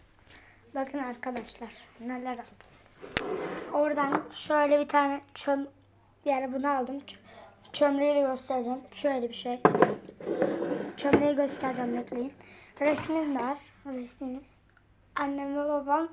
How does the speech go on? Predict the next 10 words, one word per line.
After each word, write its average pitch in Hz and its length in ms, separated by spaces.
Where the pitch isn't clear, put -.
O, 277 140
ben 392 200
o 302 40
hani 311 500
iki 311 280
kişilik 311 440
şey 320 240
var 415 120
ya, 320 140
oradayım. 254 380